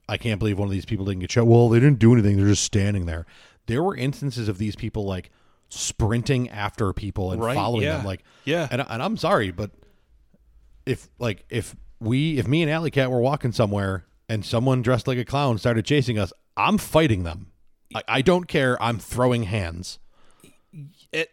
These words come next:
Speaker 2: at the very least, I'm throwing hands.
Speaker 1: And, and that's if I'm not, you know, very patriotically supporting the Second Amendment that day.
Speaker 2: Right, yeah.
Speaker 1: N-, not that I do that.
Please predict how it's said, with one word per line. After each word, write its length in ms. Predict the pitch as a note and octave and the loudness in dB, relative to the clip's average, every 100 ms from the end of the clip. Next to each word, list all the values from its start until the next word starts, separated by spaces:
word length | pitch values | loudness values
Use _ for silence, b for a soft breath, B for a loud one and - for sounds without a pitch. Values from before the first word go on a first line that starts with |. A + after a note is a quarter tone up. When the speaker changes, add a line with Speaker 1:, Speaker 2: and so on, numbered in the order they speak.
| - | -4
Speaker 2:
at 160 | E3 - | -2 0
the 80 | |
very 320 | B2+ C3 F3 B2 | 0 2 2 0
least, 480 | A2 D#3 A#3+ - | -2 0 0 -2
I'm 140 | A2+ A2 | -6 -6
throwing 400 | A#2 A#2+ G#2+ G2+ | -2 0 -2 -8
hands. 680 | G#2+ G2 F#2 F2 F2 - - | -10 -10 -10 -16 -18 -14 -2
Speaker 1:
And, 100 | B2+ | -2
and 160 | B2+ C3 | 0 0
that's 200 | A#2+ B2 | 0 0
if 180 | D3 | 2
I'm 160 | C#3 B2+ | 2 0
not, 240 | B2+ A#2 B B B B | -2 -4 B B B B
you 100 | C3 | -2
know, 240 | A2 G2 - _ _ - _ _ _ _ | 0 -2 -8 _ _ -20 _ _ _ _
very 600 | - G#2 C3 A#2 A2 G2+ - _ _ _ _ _ | -12 -2 0 2 0 -4 -10 _ _ _ _ _
patriotically 840 | - B2+ - A#2 A2 G2 G#2 F#2+ F#2+ | -2 0 0 0 -2 -2 -4 -4 -6
supporting 460 | - A2+ A2 G2 | -6 -2 -2 -2
the 60 | F#2 | -4
Second 240 | A2 F#2+ | -6 -6
Amendment 280 | F#2 G2 F2 | -6 -6 -6
that 120 | F2 - | -8 -12
day. 220 | F2 - - | -14 -18 -14
Speaker 2:
Right, 420 | B2 C#3 A2+ F#2 _ | -4 -2 -2 -6 _
yeah. 300 | B2+ C3+ A2 - _ _ - | -6 -4 -4 -10 _ _ -12
Speaker 1:
N-, 120 | G#2 _ _ - | -12 _ _ -14
not 240 | G2+ F#2+ | -10 -10
that 100 | F#2 | -10
I 80 | F2+ | -10
do 180 | F2+ E2+ | -8 -8
that. 200 | E2+ | -10